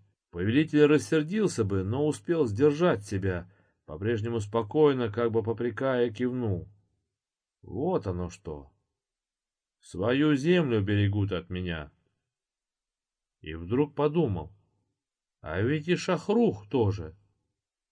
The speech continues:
Так же вот землю, которую я ему дал, от меня прячет, от меня бережет».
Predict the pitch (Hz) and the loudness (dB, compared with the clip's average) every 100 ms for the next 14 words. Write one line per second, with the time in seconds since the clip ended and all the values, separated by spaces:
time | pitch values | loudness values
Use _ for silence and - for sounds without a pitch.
0 | _ - 180 120 117 131 117 98 120 180 | _ -2 0 2 0 2 0 0 0 2
1 | 127 113 107 127 156 123 120 143 135 123 | 2 0 -2 2 4 4 4 4 2 0
2 | 123 120 165 123 104 - _ 85 101 147 | -2 0 2 0 -4 -20 _ -6 -4 -2
3 | 170 190 139 104 113 113 101 78 - - | 0 2 0 0 0 0 -2 -10 -12 -10
4 | 101 143 180 196 117 117 131 131 160 104 | -6 -2 0 0 2 2 0 2 0 0